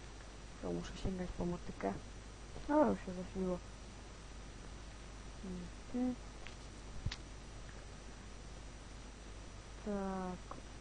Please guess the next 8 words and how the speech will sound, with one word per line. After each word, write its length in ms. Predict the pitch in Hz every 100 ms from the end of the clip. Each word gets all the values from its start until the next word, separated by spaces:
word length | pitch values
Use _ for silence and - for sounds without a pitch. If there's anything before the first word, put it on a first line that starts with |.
| -
okej, 280 | 202 185 165
dobra. 400 | 170 170 170 165 165 - - - - -
Tu 80 |
jest 160 | 185 165 170
gitarka. 640 | - 185 180 - 180 170 - - - - - - - - - - - -
Mhm. 560 | 175 170 - 220 214 196 - - - - - - - - - - - - -
Puszczamy 480 | 202 - - 160 165
wodę. 460 | 185 190 175 185